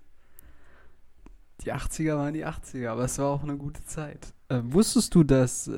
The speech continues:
der Film tatsächlich sehr viel früher rauskommen sollte und auch noch mit, ähm, Mel Gibson in der Hauptrolle?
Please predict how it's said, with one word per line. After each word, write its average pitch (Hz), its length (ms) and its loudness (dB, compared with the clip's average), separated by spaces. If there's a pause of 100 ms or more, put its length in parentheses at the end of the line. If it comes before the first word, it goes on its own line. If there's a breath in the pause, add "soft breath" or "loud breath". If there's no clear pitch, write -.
(220)
der 110 320 0
Film 139 560 2
tatsächlich 113 560 -6
sehr 110 160 -4
viel 104 140 -10
früher 151 420 -2
rauskommen 107 720 -6
sollte 104 340 0
und 120 260 -4
auch 147 280 0
noch 117 260 -6
mit, 107 480 -10
ähm, 101 480 -8
Mel 117 240 -2
Gibson 127 400 -4
in 107 80 -4
der 104 140 -2
Hauptrolle? 117 580 -4